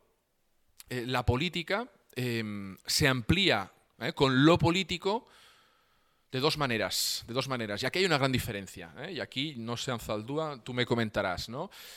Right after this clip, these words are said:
Pero aquellos que entienden lo político como un concepto ontológico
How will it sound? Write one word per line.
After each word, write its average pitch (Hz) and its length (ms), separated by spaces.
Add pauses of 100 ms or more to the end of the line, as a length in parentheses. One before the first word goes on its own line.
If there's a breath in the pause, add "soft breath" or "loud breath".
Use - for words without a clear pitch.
(160 loud breath)
Pero 135 480
aquellos 185 420
que - 80
entienden 147 480
lo 135 140
político 110 680 (1160 loud breath)
como 127 180
un 160 80
concepto 135 420
ontológico 120 640